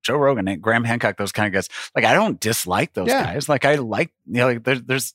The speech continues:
Speaker 1: uh, there's elements of those guys I really like, but, like, at the same time, um, so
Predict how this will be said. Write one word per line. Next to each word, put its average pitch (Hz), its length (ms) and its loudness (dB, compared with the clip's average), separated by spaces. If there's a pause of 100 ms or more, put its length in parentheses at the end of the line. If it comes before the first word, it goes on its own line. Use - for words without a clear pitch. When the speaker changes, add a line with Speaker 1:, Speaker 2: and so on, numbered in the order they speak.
Speaker 1:
uh, 110 100 2 (100)
there's 107 180 -6
elements 127 380 0
of 107 60 -8
those 101 100 -6
guys 98 200 -2
I 101 40 2
really 98 240 -2
like, 113 300 0
but, 98 180 -2
like, 90 160 -2 (560)
at 95 80 -6
the 95 60 -8
same 110 220 -2
time, 90 520 0 (220)
um, 90 260 -2
so 113 260 2